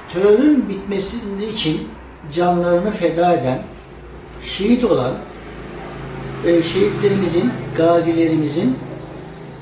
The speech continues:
ruhlarını efendim incitecek, ailelerinin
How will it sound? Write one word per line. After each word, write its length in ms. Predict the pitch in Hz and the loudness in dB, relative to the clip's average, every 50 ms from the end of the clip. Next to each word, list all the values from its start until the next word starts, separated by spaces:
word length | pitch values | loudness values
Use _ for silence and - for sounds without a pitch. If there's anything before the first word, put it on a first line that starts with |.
| - - - - 151 | -18 -18 -14 -8 -4
ruhlarını 840 | 156 175 190 185 180 190 196 190 180 180 180 196 208 220 220 214 - - - - - - - - - - - | -2 0 0 0 2 2 2 2 2 2 2 2 2 2 2 -2 -6 -12 -14 -18 -18 -18 -18 -20 -18 -10 -4
efendim 540 | 160 160 151 170 165 156 151 139 131 127 123 - - - | -2 0 2 2 2 2 2 0 -2 -4 -6 -8 -10 -6
incitecek, 760 | 170 196 196 190 175 175 190 180 147 170 - - - - - - - - - - - - - - | -2 0 0 0 0 2 2 2 4 2 2 0 -2 -8 -12 -16 -18 -20 -20 -20 -20 -18 -10 -2
ailelerinin 920 | 165 160 165 170 170 175 175 175 175 175 175 175 190 202 220 247 254 - | 0 2 4 4 4 4 2 2 2 2 2 2 2 2 2 2 2 0